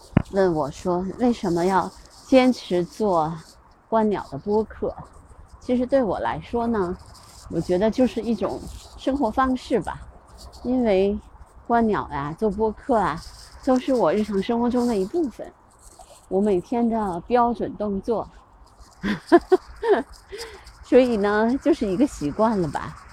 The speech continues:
我觉得从今年的二，呃，一月二号到现在，有一万小时定律吗？<laughs> 我不知道有没有，我没算过，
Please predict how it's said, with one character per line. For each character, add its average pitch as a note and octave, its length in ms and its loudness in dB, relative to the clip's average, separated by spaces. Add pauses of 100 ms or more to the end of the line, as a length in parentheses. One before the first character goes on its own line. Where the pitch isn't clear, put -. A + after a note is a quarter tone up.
(440)
我 E3+ 100 -2
觉 F#3+ 160 0
得 G#3+ 140 2
从 G3 260 -2
今 B3 280 2
年 E3 240 -2
的 E3+ 360 -2 (640)
二， G#3+ 520 0
呃， F3 180 -4
一 A3 120 0
月 A#3+ 120 4
二 A#3+ 300 0
号 F#3+ 260 -2
到 F#3 160 -2
现 G3+ 340 -2
在， F3+ 540 -2 (580)
有 G#3+ 140 6
一 F#3+ 140 6
万 C#4+ 200 6
小 E3 260 -2
时 F#3 220 -6
定 B3 260 0
律 B3+ 180 2
吗？ G#3+ 200 -2 (760)
<laughs> - 640 0
我 B3 120 4
不 A#3+ 120 0
知 C4 160 4
道 C#4+ 180 4
有 F#3+ 220 2
没 D3+ 120 0
有， F#3 100 6 (500)
我 F3 60 0
没 F#3 120 6
算 D4+ 360 4
过， - 180 -4